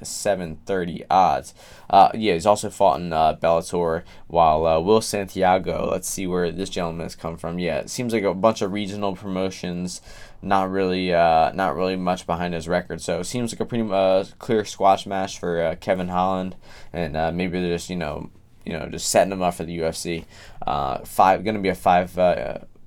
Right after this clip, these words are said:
five-inch height advantage in this fight, so really short and stocky middleweight versus a tall and lanky one. Um, so, uh, moving on, we have Montel Jackson, who is two and oh, taking on Rico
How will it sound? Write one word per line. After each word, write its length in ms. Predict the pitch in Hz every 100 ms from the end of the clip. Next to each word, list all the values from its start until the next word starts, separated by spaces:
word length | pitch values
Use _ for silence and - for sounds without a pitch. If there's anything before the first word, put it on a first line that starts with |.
| - - -
five-inch 520 | - 110 104 98 92 -
height 360 | - - 104
advantage 460 | 92 82 82 80 82
in 80 | 82
this 140 | 80
fight, 240 | - 82
so 240 | 78 78 82 - - -
really 280 | - 147 139
short 380 | 113 - 123 117
and 120 | 104
stocky 420 | - 107 95 -
middleweight 480 | 90 90 87 85 76
versus 280 | 85 87 -
a 80 | 78
tall 320 | - 101 87
and 80 | 78
lanky 280 | 82 82 80
one. 360 | 71 71 76 -
Um, 360 | 78 76 73 - - - - - - - - - - - -
so, 260 | - 101 98
uh, 80 | 92
moving 320 | 107 117 113
on, 220 | 113 110
we 120 | 104
have 280 | 101 107 98
Montel 680 | 90 95 107 107 123 113 101
Jackson, 580 | 87 98 107 - 80 82
who 200 | 98 90
is 220 | 80 -
two 340 | - - 110
and 100 | 101
oh, 200 | 98 101
taking 340 | 95 101 92 92
on 340 | 87 - 82
Rico 520 | 101 95 110 107 101